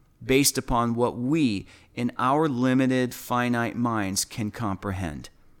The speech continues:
And we need to understand that God is perfect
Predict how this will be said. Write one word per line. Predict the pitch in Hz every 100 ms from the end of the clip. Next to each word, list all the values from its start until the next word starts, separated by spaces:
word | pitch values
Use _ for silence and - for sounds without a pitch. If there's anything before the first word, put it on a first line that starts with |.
| - - _ _ _ _ -
And | 110
we | 127 185
need | 185 175 165
to | 139
understand | 135 131 123 - 135 120
that | 110 -
God | - 127 175 151 127
is | - 127
perfect | - - - 143 143 107 82 -